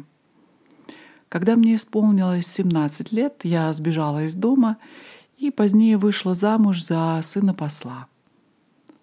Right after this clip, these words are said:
В семейной жизни я не была счастлива, и мы расстались.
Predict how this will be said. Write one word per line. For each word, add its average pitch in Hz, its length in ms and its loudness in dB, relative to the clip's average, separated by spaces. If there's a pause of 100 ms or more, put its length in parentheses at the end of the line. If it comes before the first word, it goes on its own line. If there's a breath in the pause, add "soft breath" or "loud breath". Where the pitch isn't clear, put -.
(120)
В - 20 -14
семейной 214 380 4
жизни 226 480 2
я 208 400 -2
не 220 180 2
была 151 280 -2
счастлива, 139 640 -10 (100)
и 214 160 -2
мы 175 320 -2
расстались. 143 720 -12